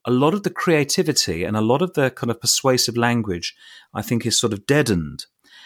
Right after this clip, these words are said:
And you can go through your education and be very successful and get very good qualifications. You can then go to university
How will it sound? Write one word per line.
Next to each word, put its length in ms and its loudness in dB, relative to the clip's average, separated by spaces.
And 560 4
you 160 2
can 140 -2
go 180 4
through 220 0
your 360 4
education 640 -2
and 60 -4
be 80 2
very 200 2
successful 600 0
and 100 0
get 140 -4
very 180 2
good 140 -2
qualifications. 760 0
You 80 -2
can 140 -2
then 120 2
go 140 2
to 140 -2
university 760 2